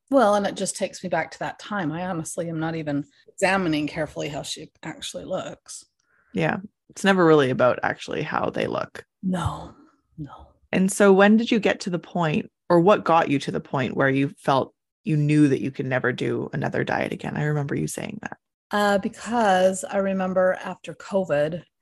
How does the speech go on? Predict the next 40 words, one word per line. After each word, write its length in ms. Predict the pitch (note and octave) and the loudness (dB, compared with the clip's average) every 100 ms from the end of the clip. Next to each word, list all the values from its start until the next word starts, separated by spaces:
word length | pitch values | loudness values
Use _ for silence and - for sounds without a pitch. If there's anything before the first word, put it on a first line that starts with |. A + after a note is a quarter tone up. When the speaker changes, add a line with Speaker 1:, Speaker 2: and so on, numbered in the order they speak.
| _ _ _ - | _ _ _ -6
Speaker 2:
Mm-hmm. 200 | E3 D#3 | 0 0
Speaker 1:
it 80 | D3 _ _ - | -2 _ _ -10
would 80 | E3+ | -8
have 80 | E3 | -6
been, 200 | E3 D#3+ | -6 -4
yeah, 260 | D#3+ D3+ | -4 -6
it 40 | D#3 | -6
would 100 | D#3+ | -8
have 120 | D#3 | -8
been 80 | D#3 | -8
right 100 | D3+ | -10
after 220 | D3 D#3 | -12 -16
covid. 400 | - D#3+ D#3+ D3+ - _ _ _ _ _ _ | -14 -12 -10 -12 -14 _ _ _ _ _ _
Um, 580 | F3+ F3+ D#3+ C#3+ D3 D3+ _ _ _ _ _ _ _ - | -10 -6 -4 -4 -6 -10 _ _ _ _ _ _ _ -10
like 280 | G3+ F#3 F#3 | -4 -4 -4
everyone 300 | E3+ D#3+ D#3+ | -6 -6 -6
else 240 | D3+ - | -6 -6
in 60 | D#3+ | -8
the 60 | D3 | -8
whole 160 | C#3+ | -6
world, 340 | C3+ C3+ E3+ - _ - | -4 -6 -8 -12 _ -12
I 80 | G3+ | -10
had 160 | F3 | -8
gained 220 | G3 F#3+ | -6 -4
a 40 | F3+ | -2
little 200 | F3 D#3+ | -4 -6
bit 140 | D#3+ | -8
of 120 | D#3 | -8
weight, 340 | D3 C#3 E3 - _ _ _ _ _ - | -6 -8 -8 -12 _ _ _ _ _ -4
and 540 | G3+ F#3+ F3 F3 D#3+ - _ | -2 0 -2 -4 -8 -14 _
I 120 | G#3 G3 | -2 0
had 220 | F#3 D#3 | 0 -2
started 520 | - - F3+ F3+ D#3+ | -4 2 2 2 0
that 440 | E3 D#3+ D#3 - - | -2 -2 -4 -12 -18
winter 800 | E3+ F#3+ F3 - D#3+ D3+ D#3+ - _ _ _ _ | -6 -4 -4 -4 -4 -4 -6 -10 _ _ _ _
with 380 | F#3+ E3+ D#3+ - _ - | -4 -4 -6 -20 _ -10
another 280 | F#3+ E3+ E3+ | -8 -4 -4
diet, 420 | D#3+ D3 D3+ E3 | -4 -4 -6 -8
Weight 180 | E3+ D3+ | -10 -8
Watchers. 640 | D#3 - - D#3 F#3 - | -10 -10 -12 -12 -14 -20